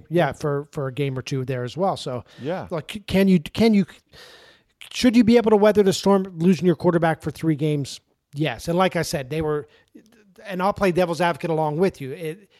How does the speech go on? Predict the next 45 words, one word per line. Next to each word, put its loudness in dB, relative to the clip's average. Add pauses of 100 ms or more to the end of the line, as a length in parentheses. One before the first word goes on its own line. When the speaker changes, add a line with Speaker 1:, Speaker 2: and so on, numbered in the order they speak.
(200)
Speaker 1:
it -10
might -2
not -6
be -10
the -8
worst 0
thing -8 (360)
that, -6
that -8
can -8
happen -6
to -10
you. -6
It, -8
it's, -12 (500)
um, -12 (280)
you -10
know, -6
maybe 2
they 0
find 0
a 0
way 0
to, -6
maybe 2
Ben 0
Roethlisberger -2
gets -6
hurt 0
in -8
week -4
two 0 (160)
or 0
week 0
one. -2
Speaker 2:
Well, 6
we 2
don't 4
Speaker 1:
He's -4
Speaker 2:
know 4
Speaker 1:
not 4
Speaker 2:
when, 2
who 4 (120)
Speaker 1:
available. 4
Speaker 2:
they're 4